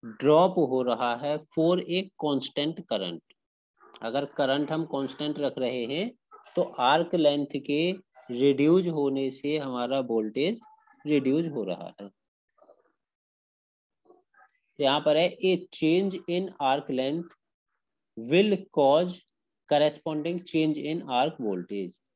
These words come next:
and a very small change in current। Electrode melting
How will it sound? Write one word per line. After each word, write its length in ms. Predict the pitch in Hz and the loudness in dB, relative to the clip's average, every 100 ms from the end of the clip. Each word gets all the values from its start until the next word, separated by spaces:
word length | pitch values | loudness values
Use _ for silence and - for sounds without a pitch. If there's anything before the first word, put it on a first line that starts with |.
| _ _ _ - | _ _ _ -2
and 240 | 139 185 | 0 0
a 360 | 180 185 170 127 | 0 0 0 2
very 460 | 139 165 196 226 185 | 4 4 4 0 -2
small 340 | - 147 127 - | -4 -4 -4 -6
change 320 | 120 110 113 160 | -6 -6 -6 -8
in 120 | 214 _ _ _ _ 139 | -10 _ _ _ _ -2
current। 260 | 95 82 - _ _ _ _ _ _ _ _ _ _ _ _ _ _ _ - - _ _ _ 494 _ _ _ _ _ _ _ _ 151 | -2 -4 -12 _ _ _ _ _ _ _ _ _ _ _ _ _ _ _ -20 -20 _ _ _ -20 _ _ _ _ _ _ _ _ 2
Electrode 760 | 156 156 156 175 175 202 202 - _ - | 6 6 4 4 6 4 0 -14 _ -10
melting 640 | 131 135 139 139 165 180 | -2 4 4 4 2 0